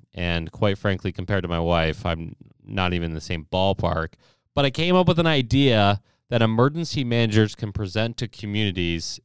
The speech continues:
and for their own families to make, uh, Halloween awesome and, uh, normal in, in a sense. And so make sure that, uh, y-, y-, you hear that idea. And if you like it,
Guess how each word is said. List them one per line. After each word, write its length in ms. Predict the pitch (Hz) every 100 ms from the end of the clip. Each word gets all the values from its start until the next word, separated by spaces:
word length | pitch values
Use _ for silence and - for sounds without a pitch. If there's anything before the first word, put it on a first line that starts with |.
| -
and 240 | 113 123
for 120 | 143
their 120 | 117
own 140 | 117 107
families 720 | - 107 101 90 85 82 - _ _
to 160 | - 123
make, 280 | 117 120 - 123 _
uh, 240 | 104 95 92
Halloween 600 | - 127 113 104 101 101 _ _ _
awesome 520 | 110 117 - 156 131 - _ - _ _ -
and, 540 | 113 110 107 104 98 -
uh, 160 | 107 98
normal 540 | 101 110 104 80 78 _ _
in, 160 | 107 107
in 160 | 107
a 60 | 95
sense. 400 | - 98 104 -
And 100 | 101
so 400 | - 107 101 92 _ _ _ _
make 220 | 117 131
sure 260 | 135 156 143
that, 320 | 131 117 -
uh, 280 | 117 104 101
y-, 400 | - - - 104 -
y-, 280 | - 104 98
you 120 | 110
hear 200 | 95 113
that 160 | 113 107
idea. 380 | 104 98 107 113
And 80 | 101
if 120 | 90
you 60 |
like 380 | 98 104 123 -
it, 300 | 131 127 -